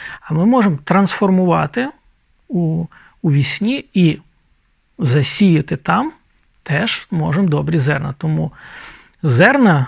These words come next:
карми сіються не тільки у фізичному тілі. Коли ви перебуваєте в астральному тілі, ви теж сієте зерна, а прорости вони можуть як в астральному, так і в фізичному світі. Ось така історія. З вами був Анатолій Пахомов,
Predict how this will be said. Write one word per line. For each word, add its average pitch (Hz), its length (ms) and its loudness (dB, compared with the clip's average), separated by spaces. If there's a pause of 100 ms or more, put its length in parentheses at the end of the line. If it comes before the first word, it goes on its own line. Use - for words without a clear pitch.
(120)
карми 156 400 0
сіються 196 520 -2
не 175 160 0
тільки 180 480 -6
у 208 140 -4
фізичному 156 640 -2
тілі. 160 400 -8
Коли 165 200 -4
ви 165 80 0
перебуваєте 160 600 -2
в 147 40 -6
астральному 185 720 -2
тілі, 156 400 -10 (1400)
ви 180 100 -4
теж 160 260 -10
сієте - 420 -8
зерна, 156 480 -6
а 156 140 -2
прорости 165 520 -4
вони 226 180 0
можуть 156 340 -2
як 165 160 -6
в 170 40 -4
астральному, 180 520 -4
так - 240 -12
і - 20 -6
в 143 40 -4
фізичному 147 560 -6
світі. - 360 -18 (460)
Ось 185 220 -8
така - 260 -10
історія. 214 680 -4
З 131 80 -4
вами 147 280 -2
був 147 220 -4
Анатолій 143 440 -6
Пахомов, 190 840 -6